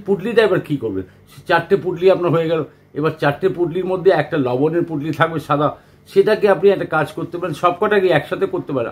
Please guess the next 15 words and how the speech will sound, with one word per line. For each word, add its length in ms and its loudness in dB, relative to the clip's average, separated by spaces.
আমরা 220 -2
তো 120 -4
তাই 220 0
করে 220 0
থাকি। 200 -8
ওটাকে 320 4
একটা 160 -4
এয়ার 280 8
টাইট 220 0
কোনো 140 -4
এমন 160 -4
একটা 120 -2
বয়াম 320 4
নেবেন 180 -2
প্লাস্টিকের 480 0